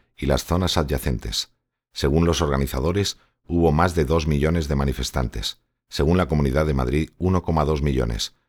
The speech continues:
Los convocantes fueron cuarenta y dos asociaciones civiles. Agencia Gubernamental efe. El número de asistentes fue de cincuenta y cinco mil trescientas dieciséis personas. El País.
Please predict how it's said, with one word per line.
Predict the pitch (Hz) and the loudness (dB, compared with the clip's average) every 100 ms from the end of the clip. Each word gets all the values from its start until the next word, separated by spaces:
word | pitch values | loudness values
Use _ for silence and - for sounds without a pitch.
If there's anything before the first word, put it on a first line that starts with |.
| _ | _
Los | - 65 | -8 -4
convocantes | 69 62 80 87 92 87 | -2 -2 0 0 0 -4
fueron | - 87 90 | -2 0 2
cuarenta | 85 82 67 62 | 2 2 2 0
y | 58 | 0
dos | 78 90 - | 0 -2 -4
asociaciones | - 73 - - 80 80 73 | -4 -2 -2 -2 0 0 0
civiles. | 76 64 55 55 - - _ _ _ _ _ _ | 0 0 -2 -4 -6 -8 _ _ _ _ _ _
Agencia | - - 95 107 101 | -4 -2 0 0 0
Gubernamental | 95 85 73 71 64 60 85 85 | 2 2 2 0 0 -2 0 0
efe. | 69 60 52 - _ _ _ | -2 -6 -10 -14 _ _ _
El | 71 | 0
número | 71 92 95 | 4 4 4
de | 85 | 4
asistentes | 78 78 - 98 98 90 | 4 0 0 -2 0 -4
fue | - 90 | 0 0
de | 85 80 | 2 0
cincuenta | 76 73 71 69 | 0 0 0 0
y | 64 | -2
cinco | - 62 | -4 -2
mil | 67 95 | 0 -2
trescientas | 87 69 - 87 92 76 | -2 -4 0 -2 0 0
dieciséis | 67 - - 73 | -2 -2 -2 -2
personas. | - 71 - 69 55 - - _ _ _ _ | 0 -4 -2 -4 -4 -6 -10 _ _ _ _
El | - 73 | 0 0
País. | 67 67 64 - | 2 2 2 -4